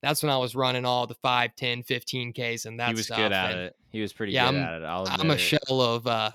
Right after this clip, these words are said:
Speaker 1: a shell of what I used to be, so it's time to
Speaker 2: <laughs>
Speaker 1: get back into it and shake off the cobwebs.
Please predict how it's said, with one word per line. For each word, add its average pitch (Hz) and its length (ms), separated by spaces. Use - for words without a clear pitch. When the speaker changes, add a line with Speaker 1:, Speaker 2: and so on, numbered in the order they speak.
Speaker 1:
a 117 40
shell 123 320
of 113 120
what 120 100
I 110 60
used 117 300
to 113 60
be, 110 220
so 113 260
it's 113 140
time 127 260
to 113 320
Speaker 2:
<laughs> - 260
Speaker 1:
get 156 180
back 131 260
into 117 340
it 113 120
and 110 160
shake 120 240
off 113 180
the - 60
cobwebs. 107 640